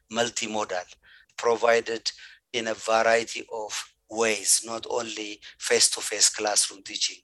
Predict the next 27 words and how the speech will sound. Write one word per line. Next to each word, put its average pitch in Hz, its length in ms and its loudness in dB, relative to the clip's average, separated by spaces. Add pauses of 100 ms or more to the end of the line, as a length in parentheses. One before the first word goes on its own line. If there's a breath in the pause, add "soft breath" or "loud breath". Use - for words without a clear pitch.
We 127 180 0
u-, 123 280 -6
used 123 520 0
or 113 100 -6
leveraged 120 720 0 (240)
all 139 320 8
available 117 640 2
resources, - 540 0
including 110 520 -10 (100)
radio, 107 500 -2 (360 loud breath)
including 123 460 -6
the 107 160 -4
cell 123 280 6
phone, 98 220 -8
the 104 200 -6
mobile 113 400 4
phone, 107 360 -2 (400 loud breath)
uh, 117 280 -12 (220)
which 117 240 -2
parents 113 580 4
have. 107 260 2 (160)
You - 80 -20
know, 110 160 -12
these - 240 0
days, 110 380 2 (320 loud breath)
mobile 110 420 2
phone 113 500 -2